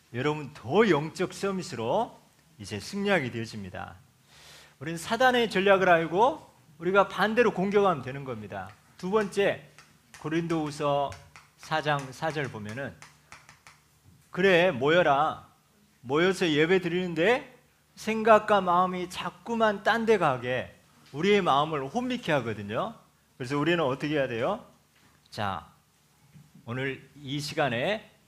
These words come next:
집중하면서 하나님의 큰 은혜가 여러분 임할 수 있도록 여러분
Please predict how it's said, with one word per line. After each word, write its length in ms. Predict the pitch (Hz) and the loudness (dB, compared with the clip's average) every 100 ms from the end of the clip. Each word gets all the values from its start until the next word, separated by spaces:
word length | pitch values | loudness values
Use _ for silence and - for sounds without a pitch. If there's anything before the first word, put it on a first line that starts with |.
| _ _ | _ _
집중하면서 960 | - 185 - 233 226 180 143 123 170 135 - _ - - _ - _ - - | -12 -12 -10 -2 -2 -2 -6 -6 -6 -8 -16 _ -20 -20 _ -20 _ -20 -14
하나님의 720 | 170 175 175 170 156 226 294 - _ - - _ - | -2 0 0 -2 -2 -2 -4 -14 _ -20 -20 _ -16
큰 840 | - - - 50 - - - 196 185 | -10 -8 -8 -8 -8 -8 -8 -8 -6
은혜가 680 | 160 170 180 156 147 160 - - _ - - - _ _ _ _ _ | -2 0 4 6 6 4 -2 -18 _ -20 -20 -20 _ _ _ _ _
여러분 200 | 117 123 | -12 -8
임할 260 | 127 147 165 | -6 -2 -2
수 120 | 156 | -4
있도록 380 | 147 156 156 165 - _ _ _ - _ _ - | -8 -4 -4 -6 -14 _ _ _ -20 _ _ -10
여러분 280 | 117 127 | -8 -8